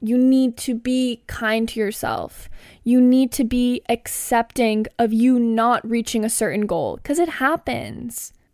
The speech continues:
And we're not perfect. I'm gonna say this over and over again. We're not perfect people. You can hold yourself to a certain standard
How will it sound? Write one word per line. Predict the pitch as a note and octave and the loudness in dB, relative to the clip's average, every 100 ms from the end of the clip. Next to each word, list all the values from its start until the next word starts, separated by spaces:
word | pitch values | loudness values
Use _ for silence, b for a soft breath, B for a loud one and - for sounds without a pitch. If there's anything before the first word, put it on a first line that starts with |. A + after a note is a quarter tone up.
| _ | _
And | B3 A#3+ | 0 2
we're | C4+ | 2
not | E4+ E4 - | 2 0 2
perfect. | C4+ F4 - F#3+ A2+ - | 2 0 0 -2 -4 -2
I'm | |
gonna | B3+ E4 | 0 0
say | - C4 | 0 0
this | D#4 A3+ - | 2 0 0
over | B3 C#4 | 0 2
and | A#3+ | 0
over | C#4+ | 2
again. | C#4 G3+ F#3 | 0 0 -2
We're | G#3+ | 0
not | C#4+ F4+ - | 2 2 2
perfect | C#4 C#4 C#4 - | 0 0 -2 -2
people. | C4+ D4 A3 F3+ C3 b b b | -2 0 0 -2 -4 b b b
You | B3+ | 0
can | F4+ D#4 | 2 2
hold | B3+ C#4 D4 | 4 4 4
yourself | D4 A#3+ G#3+ | 2 0 -2
to | - G#3 | 0 0
a | A3 | 2
certain | - G3+ G#3 | -2 -2 -2
standard | - G3+ F3 F3 E3 A3 | -2 -2 -2 -2 -2 -2